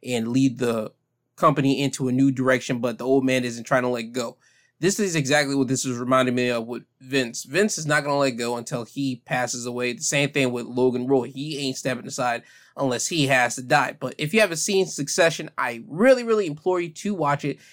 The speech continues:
It is actually a nice, good show, and it shows you how family works inside of a business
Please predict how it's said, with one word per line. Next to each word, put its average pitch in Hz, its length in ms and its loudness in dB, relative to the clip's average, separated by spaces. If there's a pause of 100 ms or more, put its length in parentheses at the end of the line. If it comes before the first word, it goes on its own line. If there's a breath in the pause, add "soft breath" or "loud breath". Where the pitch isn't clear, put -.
(140)
It 185 140 -4
is 160 180 0
actually 143 720 -2 (460)
a 135 240 2
nice, 151 420 2
good 151 200 0
show, 143 320 2
and 131 120 0
it 127 40 -4
shows 143 280 0
you 139 80 2
how 120 100 2
family 143 540 2
works 127 420 0
inside 131 480 0
of 123 160 -6
a 120 140 -6
business 123 640 -2